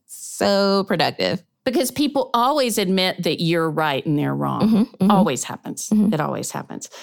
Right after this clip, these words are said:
Speaker 2: So I actually had his emails come in to me and go right into a folder. And at a time during the week when I might have been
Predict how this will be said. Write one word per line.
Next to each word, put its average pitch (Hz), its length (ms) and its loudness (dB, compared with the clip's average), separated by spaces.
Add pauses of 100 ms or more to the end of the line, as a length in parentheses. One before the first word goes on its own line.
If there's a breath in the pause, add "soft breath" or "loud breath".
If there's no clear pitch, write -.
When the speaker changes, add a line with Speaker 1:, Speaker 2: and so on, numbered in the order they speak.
(220 loud breath)
Speaker 2:
So 180 400 0 (240 loud breath)
I 226 260 0
actually 202 600 0
had 185 340 0
his 196 260 0
emails 185 560 2
come 170 240 2
in 175 200 2
to 175 120 -2
me 151 300 2
and 156 140 2
go 147 140 0
right 151 320 0
into 165 300 -2
a 147 80 0
folder. 131 600 -4 (800 loud breath)
And 151 520 2 (500 loud breath)
at 165 80 0
a 160 80 2
time 190 440 0
during 240 260 2
the 277 80 2
week 196 440 -4 (120)
when 175 200 2
I 165 200 0
might 170 440 0
have 285 220 -4
been 226 320 0